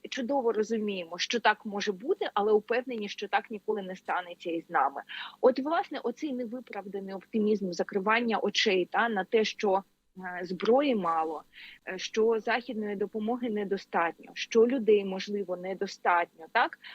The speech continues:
Але абсолютно яре бажання вийти на кордони дев'яносто першого року, е, зараз відіграє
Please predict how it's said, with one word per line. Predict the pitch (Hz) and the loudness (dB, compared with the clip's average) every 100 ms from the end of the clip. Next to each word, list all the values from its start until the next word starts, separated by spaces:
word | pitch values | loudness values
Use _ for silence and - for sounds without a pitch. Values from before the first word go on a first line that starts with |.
| - | -2
Але | - 233 269 - | 2 4 4 0
абсолютно | 208 - - 240 233 202 | -6 -6 -12 -10 -10 -12
яре | 190 214 190 180 | 0 2 2 0
бажання | 190 208 208 175 170 - | -2 0 0 -2 -10 -8
вийти | 233 214 180 | -8 -8 -10
на | 175 | -8
кордони | 196 180 190 180 | -8 0 0 2
дев'яносто | 180 180 190 190 190 214 | 2 4 2 0 -4 -2
першого | 220 208 - 254 | 0 -2 -2 -2
року, | 359 427 - 247 _ _ - | 2 2 2 -4 _ _ -2
е, | 220 208 | 0 4
зараз | 262 339 311 247 - | 4 4 -2 -10 -14
відіграє | 208 240 208 220 226 220 226 302 | -12 -10 -8 -8 -6 -6 -4 -4